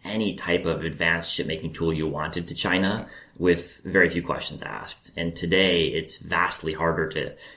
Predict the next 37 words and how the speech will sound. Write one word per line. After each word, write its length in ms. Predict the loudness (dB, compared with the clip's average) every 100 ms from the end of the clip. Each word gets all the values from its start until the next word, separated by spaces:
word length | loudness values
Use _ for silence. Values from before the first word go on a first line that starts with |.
| _ -2
import 340 | 0 0 -2 0
not 120 | 0
just 140 | -2
the 60 | -2
cutting 320 | 2 4 4
edge, 180 | 2 0
but 100 | 0
also 420 | 2 2 0 0 -2
one 220 | 0 2
or 60 | 0
two 160 | -2
generations 540 | 0 2 2 0 -2 -6
behind 320 | -6 -2 -2
the 60 |
cutting 280 | -2 -6 -8
edge. 160 | -6 -2
So 80 | 2
we're 60 |
making 260 | 2 2 0
it 120 | 0
really 300 | 2 2 2
tough 300 | 0 -2 -2
for 60 | -8
the 80 |
Chinese 340 | -6 -4 -4 -4
to 100 | -2
access 520 | -2 -2 -4 -2 -4 -6 -18 -10 2
anything 380 | 4 4 2
close 280 | 0 2 0
to 40 | 0
the 60 |
cutting 260 | -4 -2 2
edge. 200 | 2 4
And 80 | 2
I 20 |
think 100 | 4
that's, 340 | 2 0 -4